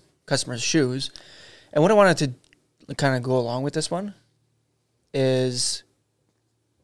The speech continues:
I watched a masterclass on sales, and it kinda ties into what we talked about a few weeks ago with Anthony Martins and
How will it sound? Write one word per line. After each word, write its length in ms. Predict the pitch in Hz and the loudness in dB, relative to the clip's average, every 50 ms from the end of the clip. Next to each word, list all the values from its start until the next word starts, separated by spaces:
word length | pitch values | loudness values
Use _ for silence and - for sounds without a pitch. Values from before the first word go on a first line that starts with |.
| _ _ _ - _ _ _ | _ _ _ -20 _ _ _
I 80 | 135 135 | -2 0
watched 360 | 139 170 202 - - - - - | 0 0 -2 -2 -4 -8 -8 -6
a 380 | - 156 151 147 147 143 139 131 | -4 -2 -2 -2 -2 -2 -4 -6
masterclass 880 | - 143 135 135 135 - - 123 - 110 104 110 127 156 - - - - _ _ _ _ _ _ _ _ _ | -4 -2 0 0 0 -2 -8 -10 -8 -8 -6 -6 -4 -4 -4 -6 -6 -10 _ _ _ _ _ _ _ _ _
on 580 | - 139 131 127 127 123 123 123 120 120 123 127 - _ _ _ _ _ _ _ _ _ _ _ _ _ _ _ _ _ _ _ _ _ | -2 0 2 2 2 0 -2 -4 -6 -8 -12 -14 -18 _ _ _ _ _ _ _ _ _ _ _ _ _ _ _ _ _ _ _ _ _
sales, 540 | - - - 143 127 120 120 156 - - - - _ _ _ _ _ _ _ _ _ _ _ _ _ _ _ - - | -2 2 4 4 4 2 0 -4 -6 -6 -8 -10 _ _ _ _ _ _ _ _ _ _ _ _ _ _ _ -12 -4
and 80 | - 156 | -4 -2
it 60 | - | 0
kinda 180 | - 196 214 | 2 0 2
ties 220 | - - 175 156 151 | 4 4 4 4 4
into 160 | 160 143 156 | 0 -2 -2
what 100 | 147 143 | 0 0
we 80 | 139 135 | -2 -2
talked 240 | - 135 135 - | 0 -2 -2 0
about 120 | 135 127 123 | -2 -4 -4
a 20 | 123 | -4
few 160 | - 143 135 | -4 -4 -4
weeks 220 | 123 131 131 - | -2 -2 -2 0
ago 120 | 147 143 143 | 0 0 0
with 140 | 131 127 | 0 -2
Anthony 400 | - 127 135 - 151 160 170 180 170 - | -4 -6 -6 -6 -6 -6 -6 -8 -8 -8
Martins 400 | 135 131 101 135 180 180 - - - - - - - - - - - _ _ _ _ | -8 -8 -8 -8 -6 -6 -6 -8 -10 -20 -20 -20 -20 -20 -20 -20 -20 _ _ _ _
and 680 | 139 135 135 131 127 127 127 123 127 123 120 - - | -6 -4 -4 -4 -4 -6 -8 -8 -10 -12 -12 -14 -16